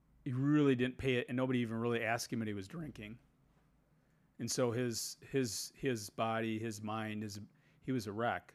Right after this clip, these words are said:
but he was drinking two pots of coffee a day. Now, that's kinda common sense, but then he would drink, you know, three or four alcoholic beverages at night. So you're doing things to s-, get you going and then things to take you down. And, and then when we started changing the beverages he was consuming, not saying we're,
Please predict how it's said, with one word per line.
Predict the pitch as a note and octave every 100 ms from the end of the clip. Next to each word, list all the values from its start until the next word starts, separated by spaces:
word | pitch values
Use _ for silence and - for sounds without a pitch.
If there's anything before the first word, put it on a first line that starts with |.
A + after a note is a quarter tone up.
| _
but | A#2
he | A#2
was | A2
drinking | G#2 B2 A#2+ G2+
two | B2
pots | G#2+ A2+ G2+
of | G#2
coffee | A#2 G#2 -
a | G2+
day. | B2+ G#2+
Now, | G#2 G#2 - - - - -
that's | D3
kinda | - A#2
common | G2+ B2 A2+ G#2
sense, | - C#3+ B2+ -
but | A2
then | A#2
he | A#2
would | A2+
drink, | G#2 A#2 A2+ - _ _ _ _ _
you | B2+
know, | A2+
three | - B2+
or | A#2
four | - A#2 A#2
alcoholic | A2 A2+ A2 G#2
beverages | A2+ A2 G#2+ A2
at | G#2
night. | C3+ B2+ F#2
So | -
you're | A2 G#2+
doing | A#2 A#2
things | B2+ A#2
to | A2+
s-, | - - D3+
get | B2+
you | C3
going | C#3+ C3 A#2+
and | A2+
then | G#2 - _ _ -
things | B2
to | A2
take | B2+ A2+
you | A2
down. | B2+ C3 B2
And, | A2 G2+ - - - - _ -
and | A#2
then | A2+ A#2
when | A#2
we | A2
started | B2 A#2 G#2+
changing | - B2+ A#2 A#2
the | A2
beverages | G#2+ C3 C3+ A2 A2+ A2
he | A2
was | G#2
consuming, | - G#2+ - G#3 B2+ A#2
not | C3
saying | - A#2+
we're, | A2+ A2